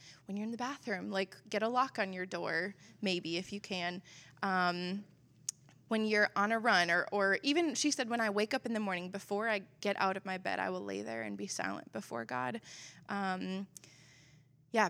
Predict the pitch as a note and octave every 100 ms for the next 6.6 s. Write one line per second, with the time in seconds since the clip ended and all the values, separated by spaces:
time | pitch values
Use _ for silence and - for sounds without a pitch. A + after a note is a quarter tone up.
0 | - A3 - G#3+ A3+ A3 A3+ - G3 G3+
1 | - - F#3+ D3+ G#3+ G3+ - F#3 - -
2 | G3 F#3+ G3 G3 A3 - - - G#3+ -
3 | D#3+ F#3+ G3 G3 - F#3+ G3 F#3+ F#3 -
4 | _ _ _ - - F#3 A#3 - C4 C4+
5 | C4 - A#3 - F#3+ F3 G3+ G#3+ G3 G3
6 | F#3 F#3 F#3 F#3 F#3+ -